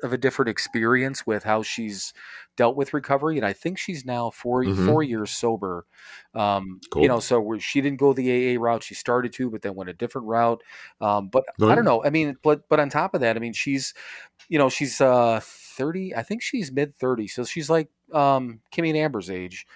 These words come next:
Speaker 1: you know, so that, that
Speaker 2: Okay.
Speaker 1: I thought, oh, was also the cool thing. Like with Christine, you know, Christine got sober when she was like,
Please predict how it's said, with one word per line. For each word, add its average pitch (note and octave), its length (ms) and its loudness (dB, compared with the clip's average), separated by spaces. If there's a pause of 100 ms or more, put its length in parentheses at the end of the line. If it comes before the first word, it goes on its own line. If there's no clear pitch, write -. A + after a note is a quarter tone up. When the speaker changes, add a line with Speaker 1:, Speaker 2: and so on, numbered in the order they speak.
(360)
Speaker 1:
you C#3 80 0
know, C3 140 6
so C3 180 2
that, C#3+ 180 6
that F#3 80 0
Speaker 2:
Okay. B2 140 6
Speaker 1:
I D#3 160 6
thought, A#2+ 260 4
oh, C3+ 120 0
was B2 120 -2
also C#3 300 4
the A2+ 60 -2
cool G#2+ 260 -6
thing. G#2 180 -8
Like A2 200 -4
with B2 160 -6
Christine, C#3 440 -4
you G2+ 60 -6
know, G2+ 100 -6
Christine D#3+ 420 -2
got A2 200 2
sober G#2 380 0
when G2 120 -8
she A2 200 -4
was G#2 200 -2
like, G2 400 0